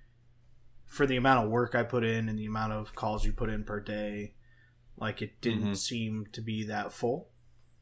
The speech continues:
Speaker 1: And I know there's tickets sold that, like, people don't come. I understand that, because that happens every day of the week. Sell season tickets and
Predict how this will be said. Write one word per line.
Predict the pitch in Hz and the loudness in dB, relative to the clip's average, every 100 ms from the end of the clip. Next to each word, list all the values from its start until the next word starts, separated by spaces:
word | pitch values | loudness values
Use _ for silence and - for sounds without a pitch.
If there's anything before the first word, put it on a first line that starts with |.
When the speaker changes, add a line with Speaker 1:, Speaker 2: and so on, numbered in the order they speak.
| - - - - - | -20 -20 -20 -20 -2
Speaker 1:
And | 175 | 6
I | 180 | 8
know | 165 143 139 135 123 | 8 8 8 6 4
there's | 127 123 - | 4 4 2
tickets | - 135 127 117 - | 0 0 2 -2 0
sold | 131 120 120 117 113 | 2 2 2 -2 -2
that, | 120 110 | -4 -2
like, | 117 110 - | -2 -2 -4
people | 113 113 | -6 -4
don't | 107 107 - | -4 -6 -4
come. | 127 123 120 120 127 - | -2 -2 -2 -4 -8 -10
I | 117 | -8
understand | 104 104 - 113 107 | -6 -6 -4 -4 -2
that, | 107 107 - - - - - - - | -4 -6 -6 -2 -2 -2 -8 -8 -8
because | 113 110 104 - - - - - - | -2 -2 -2 -8 -16 -20 -20 -12 -4
that | 107 | -2
happens | 107 110 110 107 104 113 | 0 0 0 -4 -4 -4
every | 107 104 | -4 -4
day | 110 | -2
of | 110 | -2
the | |
week. | 143 147 - - - - - _ _ _ _ - - | -2 -4 -10 -20 -20 -20 -20 _ _ _ _ -20 -18
Sell | - - 113 | -6 -2 -2
season | - 110 107 | -2 -4 -4
tickets | 95 107 101 98 107 | -6 -6 -6 -8 -8
and | 104 101 101 | -8 -8 -12